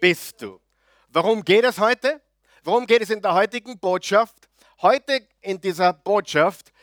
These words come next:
geht es um ein Thema, für das ich ganz große Leidenschaft habe. Ganz große Leidenschaft.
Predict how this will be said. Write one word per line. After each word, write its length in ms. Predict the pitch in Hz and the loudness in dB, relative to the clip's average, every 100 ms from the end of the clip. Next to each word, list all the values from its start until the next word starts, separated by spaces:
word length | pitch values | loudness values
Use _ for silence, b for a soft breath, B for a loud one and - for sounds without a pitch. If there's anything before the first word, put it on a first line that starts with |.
| b 135 - | b -20 -2
geht 220 | 185 214 | 0 2
es 160 | 233 214 | 0 -4
um 220 | 202 202 | -6 -2
ein 220 | 180 180 _ | -2 -2 _
Thema, 640 | - 202 233 247 262 269 247 _ _ _ _ _ _ | -6 -2 -2 0 -2 -2 -8 _ _ _ _ _ _
für 200 | - 185 | -6 0
das 220 | 190 196 | 2 0
ich 280 | 202 151 _ | -4 -14 _
ganz 460 | 202 220 226 - - | -2 -2 -4 -12 -10
große 400 | 170 180 - 151 | -6 -6 -2 0
Leidenschaft 680 | 139 127 113 - 98 - | 0 0 -4 -14 -16 -14
habe. 240 | 101 92 - _ _ _ - | -18 -18 -20 _ _ _ 0
Ganz 380 | 190 190 - - | 0 0 -8 -10
große 380 | 160 151 - | -6 -6 -4
Leidenschaft. 760 | 131 113 104 107 135 - - | -4 -4 -6 -14 -20 -20 -20